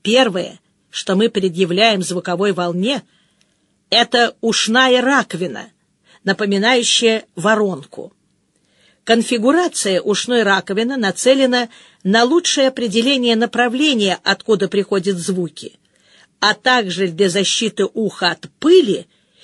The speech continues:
и оседания микроорганизмов на барабанной перепонке. Способствует этому и залегающие в стенках слухового прохода видоизмененные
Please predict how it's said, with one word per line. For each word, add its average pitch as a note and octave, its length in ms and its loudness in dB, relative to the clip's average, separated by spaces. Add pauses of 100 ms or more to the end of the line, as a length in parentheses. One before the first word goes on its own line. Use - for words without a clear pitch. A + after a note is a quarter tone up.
(200)
и A3+ 100 4
оседания C4+ 680 0
микроорганизмов C4 1120 -2 (180)
на F#3 120 0
барабанной F3 580 0
перепонке. E3+ 720 -6 (760)
Способствует A3+ 920 0
этому D3 440 -8 (400)
и A#3 100 2
залегающие C4 720 2
в - 60 -6
стенках C#4+ 500 -4
слухового G3+ 600 -2
прохода F3 680 -4 (460)
видоизмененные C#4+ 1200 2